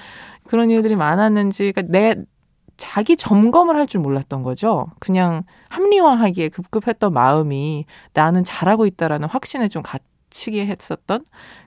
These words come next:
그런 이유였던 것 같은데, 심지섭님은 지금, 음, 계속 그 자기 점검이 되고 계시는 거거든요. 잘해야 한다는 강박은,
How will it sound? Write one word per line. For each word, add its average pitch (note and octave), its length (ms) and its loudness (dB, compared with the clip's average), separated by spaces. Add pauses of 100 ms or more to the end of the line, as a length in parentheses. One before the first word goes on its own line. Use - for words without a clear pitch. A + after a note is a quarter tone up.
그런 G#3+ 180 2
이유였던 F3+ 360 2
것 E3 60 -2
같은데, F3 420 -4
심지섭님은 C4+ 760 -2
지금, E3 580 -4 (680)
음, D#3+ 360 -2
계속 A3+ 220 2
그 - 100 0
자기 G3 260 0
점검이 G#3+ 340 2
되고 G3+ 240 0
계시는 G3 400 0
거거든요. E3 640 -4 (560)
잘해야 D#4+ 360 4
한다는 D#4 420 0
강박은, F#3+ 920 0